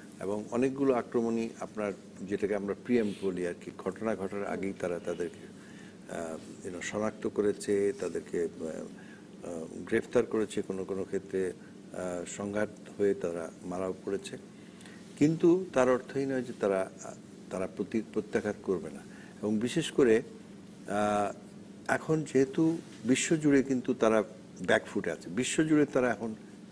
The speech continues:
আহ, একটা ভীষণ কর্নার্ড হয়ে আছে। এমন একটা এই,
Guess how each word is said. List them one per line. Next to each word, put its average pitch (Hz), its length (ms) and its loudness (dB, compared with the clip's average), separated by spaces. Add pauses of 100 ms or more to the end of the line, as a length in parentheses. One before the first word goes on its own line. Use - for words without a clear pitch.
আহ, 101 360 0
একটা - 200 -4
ভীষণ 127 340 4 (160)
কর্নার্ড 120 440 6
হয়ে 95 120 4
আছে। 82 240 -6 (440)
এমন 127 220 6
একটা 131 360 6 (420)
এই, 117 260 6